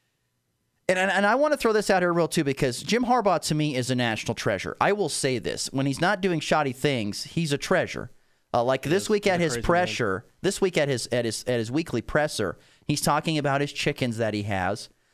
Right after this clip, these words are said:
Speaker 1: You know,
Speaker 2: Yeah.
Speaker 1: he's talking about how
Speaker 2: Well, because he used to think that, uh,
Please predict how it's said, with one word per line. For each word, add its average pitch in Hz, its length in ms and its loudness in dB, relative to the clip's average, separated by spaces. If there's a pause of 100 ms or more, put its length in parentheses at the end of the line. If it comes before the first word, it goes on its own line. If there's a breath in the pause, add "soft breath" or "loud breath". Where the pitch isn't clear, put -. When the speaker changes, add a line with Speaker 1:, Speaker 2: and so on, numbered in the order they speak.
(220)
Speaker 1:
You 135 140 2
know, 135 100 4
Speaker 2:
Yeah. 135 60 2
Speaker 1:
he's 139 120 -2
talking 160 300 2
about 139 240 2
how 135 400 2
Speaker 2:
Well, 185 80 -2
because 190 300 -2
he 185 80 -8
used 170 260 -10
to 147 80 -12
think 156 320 -14
that, 127 200 -10 (140)
uh, 117 160 -4